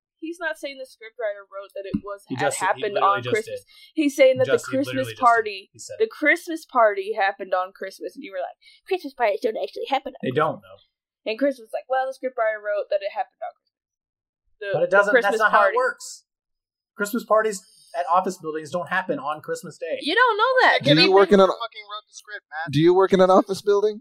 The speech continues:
Speaker 1: Yeah, do you know?
Speaker 2: No, I don't work
Speaker 3: Then
Speaker 2: in an office
Speaker 1: Exactly.
Speaker 2: building.
Speaker 3: Then give me one
Speaker 1: So
Speaker 3: good reason
Speaker 1: shut
Speaker 3: why
Speaker 1: up.
Speaker 3: it shouldn't happen on that movie.
Speaker 2: Because it's fucking Christmas. When's the last place you want to be on Christmas? Work.
Speaker 1: Not if there's a party and free food.
Speaker 3: Not everybody.
Speaker 2: Bullshit, there's a party and free food at my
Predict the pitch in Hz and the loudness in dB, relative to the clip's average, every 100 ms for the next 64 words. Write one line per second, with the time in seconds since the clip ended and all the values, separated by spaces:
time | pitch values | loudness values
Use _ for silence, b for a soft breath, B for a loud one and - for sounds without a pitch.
0 | _ - 262 233 208 226 220 214 359 - | _ -4 -2 -2 -6 -6 0 0 0 -6
1 | _ _ _ _ 175 190 104 _ _ 143 | _ _ _ _ -4 -4 -4 _ _ -4
2 | 180 185 - 143 135 143 127 131 147 160 | 2 6 8 8 4 2 -2 -6 4 8
3 | 165 185 220 214 185 226 208 208 208 220 | 10 10 10 8 8 6 8 8 6 4
4 | 220 202 165 170 170 - 190 185 175 180 | 6 6 8 8 6 4 0 -2 0 0
5 | 185 165 160 160 156 170 151 113 - 302 | 0 -4 -8 -10 -14 -14 -12 -8 4 6
6 | 294 - 466 466 294 262 311 320 285 226 | 6 6 6 6 4 6 4 6 6 6
7 | - - - - 247 285 285 359 294 302 | 4 -8 -12 2 4 8 8 8 6 4
8 | 294 277 285 269 269 262 247 170 - 160 | 4 6 6 8 6 6 2 -2 2 8
9 | 285 220 - - _ _ _ _ _ _ | 10 10 4 -10 _ _ _ _ _ _
10 | _ _ _ _ _ _ 208 240 302 311 | _ _ _ _ _ _ 2 2 2 -4
11 | 302 285 - 330 311 277 247 294 - 247 | -6 -4 0 0 -2 -10 -10 -12 -10 -6
12 | 359 339 - 160 185 190 208 185 202 208 | -6 -6 4 8 10 8 6 6 6 8
13 | 254 330 359 330 339 - 285 311 302 311 | 8 6 4 4 4 6 8 8 6 0
14 | 330 330 294 294 | 0 2 2 4